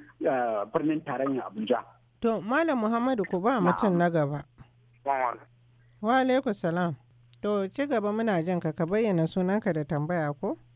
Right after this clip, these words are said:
Speaker 3: Ok, so, uh, sunana Abubakar Ali daga Borno State, Maiduguri, Ngoshe.
Speaker 2: To, m-, me
Speaker 3: So,
Speaker 2: a-, me,
Speaker 1: Na'am.
Speaker 2: me ya tambayar ka?
Speaker 3: To,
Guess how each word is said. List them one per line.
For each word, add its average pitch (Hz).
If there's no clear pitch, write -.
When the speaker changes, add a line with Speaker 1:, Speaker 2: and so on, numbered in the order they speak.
Speaker 3:
Ok, 143
so, 131
uh, 120
sunana 160
Abubakar 147
Ali 143
daga 127
Borno 139
State, 143
Maiduguri, 131
Ngoshe. 117
Speaker 2:
To, 143
m-, 170
me 208
Speaker 3:
So, 220
Speaker 2:
a-, 214
me, -
Speaker 1:
Na'am. 233
Speaker 2:
me 185
ya 226
tambayar 170
ka? 135
Speaker 3:
To, 143